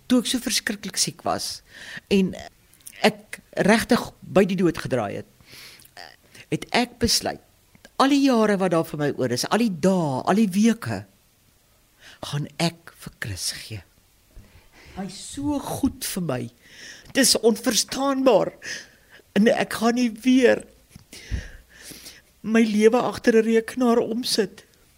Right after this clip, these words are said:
om boeke te skryf en vir hom sê, "Ek kan nie saam met jou kom tee drink nie. Ek wil nie gaan uit eet nie, want ek is besig met die boek." Daar's 'n negatiewe kant aan boeke skryf. 'n Mens vereensaam.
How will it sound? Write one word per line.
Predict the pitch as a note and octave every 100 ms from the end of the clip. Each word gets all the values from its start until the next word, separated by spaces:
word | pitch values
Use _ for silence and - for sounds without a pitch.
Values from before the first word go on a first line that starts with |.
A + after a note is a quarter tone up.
| _ _ - -
om | - G3+ D3+
boeke | F#3+ - C4+
te | C4+ A3
skryf | - G#3 F3 F3 - -
en | A3+
vir | G#3+
hom | F#3+ F#3+ A3+
sê, | - A#3
"Ek | -
kan | A3+
nie | A#3+
saam | - A#3+ A#3+
met | A3+
jou | B3
kom | - A3
tee | - C4 C4
drink | C4+ C4+ B3
nie. | B3+ A3 - - - -
Ek | G#3+
wil | B3
nie | C#4
gaan | C4 B3
uit | - G#3+ B3
eet | B3
nie, | C4 A#3 - -
want | A3+ A3+
ek | A#3+
is | B3
besig | - A#3+ A#3+ A3+
met | A#3
die | A#3+
boek." | F#3+ C4 C4 - - _ _ _ _ _ _ _ _ _ _
Daar's | C4+ C#4+ C4+
'n | C4+
negatiewe | C#4 D4+ D4 D4 D4 C4+ -
kant | B3 B3 F3
aan | A3
boeke | A#3+ B3+
skryf. | B3+ - A3 E3+ - -
'n | A3+
Mens | B3 A#3
vereensaam. | - A#3+ - B3+ D4+ D4+ - A3+ F3